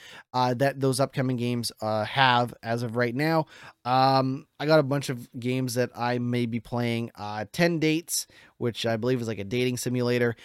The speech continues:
Uh, Tape to Tape, which is a, uh, hockey game. They're, uh, some folks got together, made a new hockey game. Um,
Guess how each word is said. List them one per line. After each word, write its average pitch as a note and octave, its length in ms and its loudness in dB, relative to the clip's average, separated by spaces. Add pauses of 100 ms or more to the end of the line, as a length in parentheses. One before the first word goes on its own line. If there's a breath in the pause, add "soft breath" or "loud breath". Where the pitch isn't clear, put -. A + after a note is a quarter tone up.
(240 loud breath)
Uh, A2+ 200 0
Tape F#3+ 260 2
to - 80 -20
Tape, F#3 340 0
which C#3 360 0
is C3+ 280 0
a, A#2 340 0
uh, A2 360 0
hockey E3+ 420 0
game. E3 500 0
They're, A#2 580 2
uh, G#2 340 0 (240)
some - 220 -10
folks C#3 240 0
got C#3+ 180 0
together, C#3+ 340 2 (360 loud breath)
made C#3 220 2
a C3+ 60 2
new C#3 200 2
hockey D3 460 0
game. D3+ 500 0
Um, A#2 680 -2